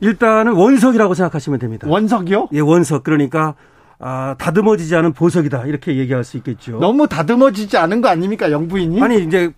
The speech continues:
Speaker 1: 빛나지 않는 그런 보석이다. 그렇게 다듬어지지 않았다기보다도
Speaker 2: 네.
Speaker 1: 사실은 다듬어졌다고도 볼 수 있는데,
Speaker 2: 네.
Speaker 1: 사람들이 그 진가를 알지 못한다.
Speaker 2: 아직
Speaker 1: 이렇게
Speaker 2: 진-,
Speaker 1: 볼 수 있는 것이죠.
Speaker 2: 아직 진가를 알지 못합니까?
Speaker 1: 네.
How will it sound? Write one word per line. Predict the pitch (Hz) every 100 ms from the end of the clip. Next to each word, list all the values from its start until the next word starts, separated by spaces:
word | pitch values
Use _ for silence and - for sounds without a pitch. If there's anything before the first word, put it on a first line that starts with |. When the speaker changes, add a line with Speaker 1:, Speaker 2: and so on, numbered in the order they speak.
| -
Speaker 1:
빛나지 | 226 247 247 214
않는 | 202 196 190 185 175 139 139
그런 | 135 160
보석이다. | 143 151 151 135
그렇게 | 135 165
다듬어지지 | - 151 185 175
않았다기보다도 | 131 151 185 160 139 123 110 180
Speaker 2:
네. | 180
Speaker 1:
사실은 | - 180 202 196 233 233 - - -
다듬어졌다고도 | - 151 220 226 220 202 170
볼 | 175
수 | 220
있는데, | 151 156 180 135
Speaker 2:
네. | 135 139 147
Speaker 1:
사람들이 | 214 240 254 233 220
그 | - 147
진가를 | 202 226 185 208 175 196
알지 | 139 143
못한다. | 131 131 113 104
Speaker 2:
아직 | 143 175 196 208
Speaker 1:
이렇게 | 196 208
Speaker 2:
진-, | 220
Speaker 1:
볼 | 170
수 | 147
있는 | 151 135
것이죠. | 117 117
Speaker 2:
아직 | 147 143 233
진가를 | - 170 180 180 151
알지 | 143 156
못합니까? | 123 127 160 156 131 185
Speaker 1:
네. | 123 143 123